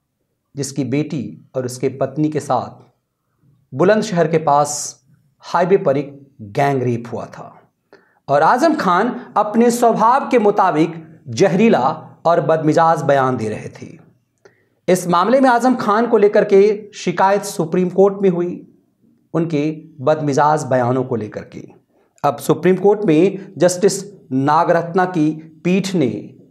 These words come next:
कहा है कि किसी मंत्री के द्वारा दिए गए बयान को सरकार का बयान नहीं माना जा सकता और अभिव्यक्ति की आज़ादी के दौर में किसी को भी बयान देने से रोका नहीं जा सकता।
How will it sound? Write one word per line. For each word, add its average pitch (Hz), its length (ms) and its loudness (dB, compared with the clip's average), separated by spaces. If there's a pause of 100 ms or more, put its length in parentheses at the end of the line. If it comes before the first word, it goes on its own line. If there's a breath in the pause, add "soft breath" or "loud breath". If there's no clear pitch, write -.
(200)
कहा 165 200 2
है 165 300 0 (360 loud breath)
कि 165 80 -14
किसी 233 600 -4 (600)
मंत्री 196 440 0
के 240 120 2
द्वारा 190 260 2
दिए 180 220 2
गए 170 140 4
बयान 151 360 2
को 143 460 -2
सरकार 175 600 0
का 196 160 0
बयान 196 260 2
नहीं 208 180 2
माना 151 240 2
जा 123 100 0
सकता - 600 -10 (440 loud breath)
और 277 160 4
अभिव्यक्ति 285 600 2
की 285 140 0
आज़ादी 240 480 2
के 190 480 4 (1400)
दौर 170 340 2
में 165 460 0
किसी 226 320 -4
को 262 180 2
भी 226 520 0 (200)
बयान 214 400 2
देने 226 240 6
से 226 280 4
रोका 214 340 4
नहीं 233 200 4
जा 214 120 4
सकता। - 600 -6